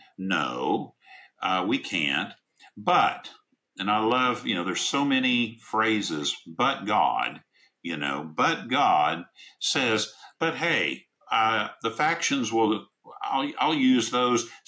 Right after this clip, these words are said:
uh, and turn that to my advantage as well as to yours. And I will cause those factions to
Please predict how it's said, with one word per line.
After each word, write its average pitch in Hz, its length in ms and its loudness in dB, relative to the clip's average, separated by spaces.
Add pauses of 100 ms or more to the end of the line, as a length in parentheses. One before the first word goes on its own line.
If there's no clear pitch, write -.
(260)
uh, 117 220 0
and 98 160 -4
turn 143 340 0
that 113 280 0
to 104 80 -4
my 113 300 2
advantage 110 600 -2
as - 160 -4
well 107 240 2
as - 420 -2
to 85 100 -6
yours. 92 600 0 (440)
And 107 180 0 (100)
I 147 300 2
will 113 400 2
cause 147 520 0
those 117 220 0
factions 120 680 -4 (460)
to 110 420 4